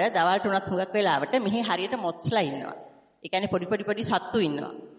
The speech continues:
අර ජනෙල් ඇරලා තිබ්බොත් රෑ විශේෂයෙන්ම නාලා රෑට එනකොට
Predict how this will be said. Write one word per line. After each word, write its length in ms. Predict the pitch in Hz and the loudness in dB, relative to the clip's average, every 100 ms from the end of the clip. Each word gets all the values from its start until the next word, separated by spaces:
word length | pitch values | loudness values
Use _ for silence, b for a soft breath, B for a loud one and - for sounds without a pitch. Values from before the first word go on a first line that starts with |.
| - _ _ _ - | -20 _ _ _ -2
අර 180 | - 165 | 0 2
ජනෙල් 380 | 175 208 277 | 2 4 4
ඇරලා 340 | 240 185 220 240 | 4 4 2 0
තිබ්බොත් 260 | 247 226 | 0 0
රෑ 220 | - 190 185 | 2 2 2
විශේෂයෙන්ම 640 | 190 240 254 247 262 254 262 247 - - - - 175 | -2 2 2 2 -2 0 2 2 0 -12 -14 -8 -6
නාලා 440 | 170 185 214 226 | -2 -2 0 0
රෑට 320 | 190 185 - 220 | 4 2 4 0
එනකොට 460 | 175 208 208 180 | 2 -2 -2 -4